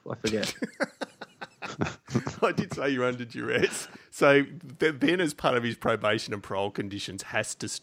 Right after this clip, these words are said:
Speaker 2: do another five hundred podcasts with us before he, um, can do other ones besides the twenty other ones he actually is doing.
Speaker 1: <laughs>
Speaker 2: <laughs> So, um, yeah, sorry, Ben, you're stuck with us for a while.
Speaker 1: Ah, bugger.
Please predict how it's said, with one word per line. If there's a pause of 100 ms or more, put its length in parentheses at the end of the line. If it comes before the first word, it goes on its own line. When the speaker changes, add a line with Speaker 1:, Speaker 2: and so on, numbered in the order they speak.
Speaker 2:
do
another (380)
five
hundred
podcasts
with
us
before
he,
um, (120)
can (400)
do
other
ones
besides
the
twenty
other
ones
he
actually
is
doing.
Speaker 1:
<laughs> (300)
Speaker 2:
<laughs>
So, (360)
um, (280)
yeah,
sorry,
Ben,
you're
stuck
with
us
for
a
while. (540)
Speaker 1:
Ah,
bugger.